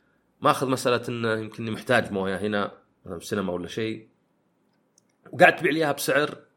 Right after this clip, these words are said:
يعني، ما، ما يرضي أحد، يعني. آه، فنفس الشيء هنا، يعني، سبعة دولار، ما أدري كم، خمسة وعشرين ريال، مبلغ مرة بسيط.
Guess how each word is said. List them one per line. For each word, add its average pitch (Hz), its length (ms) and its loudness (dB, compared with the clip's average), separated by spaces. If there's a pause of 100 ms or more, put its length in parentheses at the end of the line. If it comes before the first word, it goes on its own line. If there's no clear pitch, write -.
يعني، 107 400 -6 (380)
ما، 135 320 0
ما 127 180 0
يرضي 104 300 -4
أحد، 76 220 -10
يعني. 82 320 -12 (1000)
آه، 110 300 6
فنفس 208 240 4
الشيء 156 280 0
هنا، 151 460 2
يعني، 101 460 -6
سبعة 151 300 2
دولار، 117 560 2 (680)
ما 87 340 -10
أدري 73 160 -10
كم، 90 180 -14
خمسة 117 240 -6
وعشرين 104 220 -4
ريال، 110 300 -2
مبلغ 127 320 0
مرة 120 180 2
بسيط. 101 340 -4